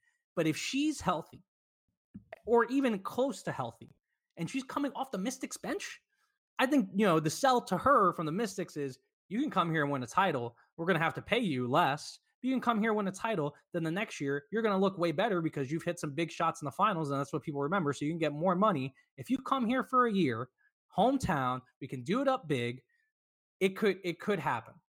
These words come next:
if she takes a lot less money, or, you know, if for whatever reason Emma doesn't play because of the Olympics, that's a possibility. But, you know, it, it, it just,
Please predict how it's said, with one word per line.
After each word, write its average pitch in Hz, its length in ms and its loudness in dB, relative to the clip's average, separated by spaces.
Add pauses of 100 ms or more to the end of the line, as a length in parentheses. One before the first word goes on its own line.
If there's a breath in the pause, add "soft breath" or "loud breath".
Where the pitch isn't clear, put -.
if 147 180 -6
she 139 340 -8 (300)
takes 151 220 -4
a 160 60 0
lot 135 200 2
less 147 200 -2
money, 131 420 -2
or, 220 400 4
you 147 140 -2
know, 123 300 -2 (640 soft breath)
if - 300 -8 (240)
for 139 160 -6
whatever 127 340 0
reason 139 300 0
Emma 139 240 -2
doesn't 127 260 -2
play 233 400 2
because 131 320 -4
of 117 100 -6
the 117 180 -6
Olympics, 214 640 -2 (380)
that's 123 200 -6
a 135 40 -4
possibility. 175 880 2 (260 soft breath)
But, 127 360 0 (720)
you 180 120 0
know, 117 240 -4 (400)
it, 196 120 0
it, 247 180 -8
it 262 140 -4
just, 277 320 -4